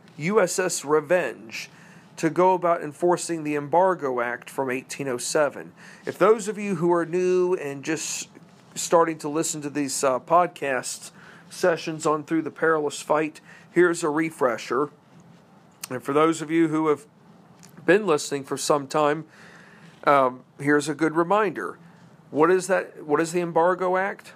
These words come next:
Well, it was a piece of legislation that was passed by Congress. It wasn't so much passed by Congress. I mean, it was passed by Congress and President Thomas Jefferson signed it.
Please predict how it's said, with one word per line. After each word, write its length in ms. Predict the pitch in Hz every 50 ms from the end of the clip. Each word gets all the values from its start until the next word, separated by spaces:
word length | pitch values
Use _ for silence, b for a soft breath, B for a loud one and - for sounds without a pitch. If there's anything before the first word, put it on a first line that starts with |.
| - -
Well, 280 | - 139 156 165 175
it 80 | 160 151
was 240 | 135 143 143 135 147
a 40 | 131
piece 380 | - - - - 156 160 160
of 100 | - 143
legislation 680 | 151 170 175 165 165 156 - 180 185 185 175 175 160 151
that 80 | 135
was 100 | 127 123
passed 500 | - - - 147 147 160 170 - - -
by 300 | - 165 156 156 156 151 B B B B B B B B B B B B B B _ - - - - - - - - _ - - - - -
Congress. 1080 | - - - 208 226 240 233 214 170 123 117 104 95 101 - - - - - - - - - - - - - B B B B B B B B
It 80 | - 127
wasn't 380 | 131 139 165 196 196 208 196 -
so 120 | - 202
much 240 | 180 185 180 - -
passed 320 | - 185 180 185 180 -
by 140 | - 139 135
Congress. 520 | 135 - - 175 180 165 123 123 123 -
I 40 | 135
mean, 140 | 131 139 135
it 120 | 135 139
was 280 | 151 165 180 208 202 -
passed 800 | - - - 220 214 202 - 110 110 - - - - - - -
by 160 | - 139 139
Congress 480 | 143 - 190 180 170 160 139 147 139 -
and 100 | 135 131
President 400 | - 160 160 151 143 151 139 131
Thomas 360 | - 156 156 151 147 139 -
Jefferson 460 | - 160 156 151 147 147 - - 135
signed 460 | 131 - - 185 190 196 202 185 135
it. 200 | 120 110 101 -